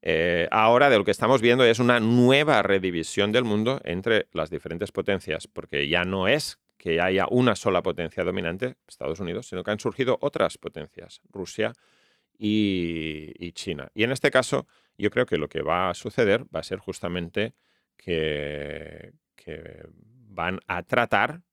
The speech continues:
Estados Unidos lo que quiere es tratar de llegar a un acuerdo con China que consista en que América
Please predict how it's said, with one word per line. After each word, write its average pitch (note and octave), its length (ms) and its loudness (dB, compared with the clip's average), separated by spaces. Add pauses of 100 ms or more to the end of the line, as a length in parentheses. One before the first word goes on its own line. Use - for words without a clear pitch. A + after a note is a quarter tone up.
(140)
Estados F#2 260 -2
Unidos G#2+ 200 2
lo G#2+ 100 0
que F#2 120 -6
quiere A2 200 2
es A2 140 -4
tratar F#2+ 580 -2
de E2+ 220 -8
llegar E2+ 360 -6
a F#2 120 -4
un G#2 140 -4
acuerdo G#2+ 320 -2
con A#2+ 100 -2
China B2 320 -4
que C#2+ 1000 -12
consista G2 460 -4
en F#2 100 -2
que - 260 0
América F#2+ 560 -4